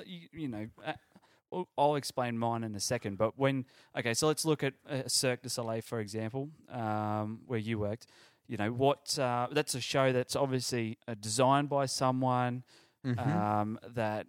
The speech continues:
Speaker 1: is produced by someone. It's, uh, you know, everything is
Speaker 2: It's a
Speaker 1: virtu-
Speaker 2: pre-working, i-, it's
Speaker 1: It,
Speaker 2: a
Speaker 1: it's something
Speaker 2: rinse
Speaker 1: that's
Speaker 2: and repeat sort of style.
Speaker 1: Yeah, it's something that's already been done, uh, for you, and
Speaker 2: Yeah.
Speaker 1: you're the facilitator of that, that particular show. So
Speaker 2: Yeah.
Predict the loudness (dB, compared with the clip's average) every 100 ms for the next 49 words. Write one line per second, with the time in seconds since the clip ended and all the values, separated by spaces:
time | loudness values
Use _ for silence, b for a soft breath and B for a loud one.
0 | -8 -6 -2 -2 -2 -2 -4 -8 -12 -6
1 | -4 0 2 2 -2 -4 -2 -2 -2 0
2 | -2 -2 -4 -8 -2 0 0 0 2 2
3 | 2 0 0 -2 -2 -10 0 2 2 2
4 | 2 4 4 4 4 2 -2 0 0 2
5 | 2 2 2 2 2 4 4 4 0 0
6 | 0 0 0 -2 -2 -2 0 2 4 2
7 | 2 2 2 -2 -2 2 2 2 0 0
8 | 0 0 0 -4 -10 _ _ _ -6 -2
9 | 0 -2 0 2 4 2 -4 -6 b b
10 | 2 4 6 4 0 -6 -2 0 0 -2
11 | -2 -2 -2 -2 -4 -6 -6 -8 -6 -6
12 | -6 -4 -2 2 2 2